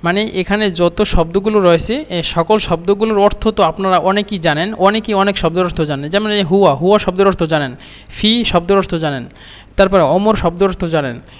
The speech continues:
তো যেই শব্দগুলো একটু কঠিন কঠিন বা আপনাদের ডিকশনারি খোঁজা, খুঁজতে হয়, সেই শব্দগুলোর অর্থই আমি বলে দিচ্ছি। মানে আসলে সকল হরফগুলোর অর্থ আমি বলতে পারতেছি না, কারণ ভিডিও অনেক বড় হয়ে যাচ্ছে। তো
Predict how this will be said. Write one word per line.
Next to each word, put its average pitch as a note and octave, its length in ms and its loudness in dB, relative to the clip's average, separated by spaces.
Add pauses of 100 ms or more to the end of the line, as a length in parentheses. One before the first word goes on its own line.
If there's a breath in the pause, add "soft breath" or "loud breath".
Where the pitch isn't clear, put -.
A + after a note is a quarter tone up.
(220 loud breath)
তো G3 340 0
যেই F3+ 300 2
শব্দগুলো G#3 500 2
একটু G3+ 260 -4
কঠিন A#3 320 2
কঠিন A#3 420 0
বা E3+ 140 4
আপনাদের F3 680 0
ডিকশনারি G3 460 0
খোঁজা, F#3 600 0
খুঁজতে - 360 -6
হয়, G3+ 180 2 (340 loud breath)
সেই A3+ 220 0
শব্দগুলোর G#3 540 0
অর্থই G3 340 2
আমি F3 140 0
বলে D#3+ 260 0
দিচ্ছি। C#3 440 -10
মানে F3 280 -6 (440 loud breath)
আসলে F3+ 360 -2
সকল G#3+ 440 0
হরফগুলোর F#3+ 880 2
অর্থ E3+ 440 0
আমি F#3 200 4
বলতে E3+ 320 0
পারতেছি E3 420 -6
না, C#3+ 120 -6
কারণ D3+ 540 -2
ভিডিও F3+ 260 0
অনেক F#3 220 0
বড় F#3 180 2
হয়ে F#3+ 120 2
যাচ্ছে। F3 300 -4
তো G#3 240 -4